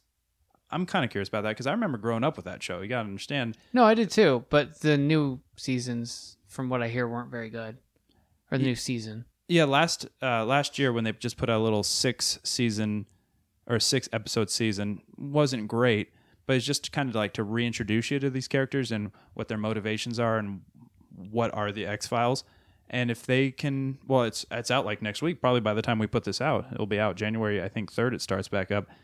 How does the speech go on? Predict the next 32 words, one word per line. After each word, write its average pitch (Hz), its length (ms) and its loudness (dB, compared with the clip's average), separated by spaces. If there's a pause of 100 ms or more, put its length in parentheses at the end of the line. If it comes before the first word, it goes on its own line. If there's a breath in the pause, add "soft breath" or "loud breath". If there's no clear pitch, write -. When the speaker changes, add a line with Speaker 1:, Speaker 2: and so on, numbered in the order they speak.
(220 soft breath)
Speaker 1:
and 107 120 -2
it's 104 140 -6
rumored 127 320 2
to 117 60 -2
be 113 100 2
the 107 80 2
last 101 220 2
season. 101 260 -2
So - 160 -2
I'm, 302 400 -4
I 165 100 0
am 135 140 0
kinda 113 220 0
curious 110 240 -2
to 110 80 -10
check 117 160 0
that 110 80 2
out. 110 160 2 (380 soft breath)
And 131 140 0
I 127 80 2
don't 139 220 -2
watch 110 320 -6
it, 117 160 -6
like, 90 260 -14 (200)
I 113 80 -4
don't 107 160 -2
have 110 80 -4
to, 101 80 -6
like, 95 160 -4
set - 180 -2
my, 98 380 -6 (320 soft breath)
my 104 160 -6